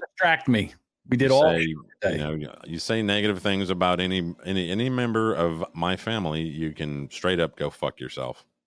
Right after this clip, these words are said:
Speaker 1: I understand that also, but that was off the show.
Speaker 2: Doesn't
Speaker 1: So,
Speaker 2: matter.
Speaker 1: I, no, I understand that.
Speaker 2: Doesn't
Speaker 1: I
Speaker 2: matter.
Speaker 1: understand that. I get, I get what you're, what you're saying.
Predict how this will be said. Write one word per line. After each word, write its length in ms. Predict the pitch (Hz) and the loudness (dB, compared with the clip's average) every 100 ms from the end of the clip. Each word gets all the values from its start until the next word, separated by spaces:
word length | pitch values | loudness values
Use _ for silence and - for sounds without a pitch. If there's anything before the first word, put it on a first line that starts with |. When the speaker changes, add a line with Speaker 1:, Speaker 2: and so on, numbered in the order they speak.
| _ _ - | _ _ -2
Speaker 1:
I 220 | 120 120 | 2 4
understand 560 | 117 117 - 120 110 | 4 2 0 0 2
that 140 | 110 107 | 2 4
also, 280 | 107 - 92 | 2 0 -2
but 160 | 107 107 | 0 2
that 180 | 156 | 2
was 340 | 147 127 113 95 - | 2 2 0 -2 -4
off 300 | - 123 - | 2 2 0
the 100 | - | -10
show. 420 | 87 - - - - _ _ _ _ _ _ - | -8 -6 -8 -10 -16 _ _ _ _ _ _ 0
Speaker 2:
Doesn't 220 | 139 107 | 2 4
Speaker 1:
So, 40 | |
Speaker 2:
matter. 300 | 92 78 73 - _ _ | 2 0 -4 -12 _ _
Speaker 1:
I, 140 | 127 139 | -2 2
no, 280 | 170 208 - | 2 2 2
I 160 | 135 156 | 0 2
understand 540 | 165 156 - 160 151 | 2 0 -2 -2 -2
that. 160 | - - _ _ | -4 -10 _ _
Speaker 2:
Doesn't 160 | 76 90 | -8 -2
Speaker 1:
I 40 | |
Speaker 2:
matter. 100 | 107 | 2
Speaker 1:
understand 340 | 123 - - - | 0 -2 -12 -16
that. 80 | - _ - | -16 _ 0
I 120 | 107 | 2
get, 280 | 110 127 127 | 4 2 0
I 60 | 104 | 0
get 180 | 107 | 2
what 160 | 113 117 | 2 0
you're, 80 | 143 - _ | -4 -8 _
what 220 | 113 107 | 0 2
you're 160 | 139 160 | 2 2
saying. 420 | - 190 240 131 | 2 0 0 -4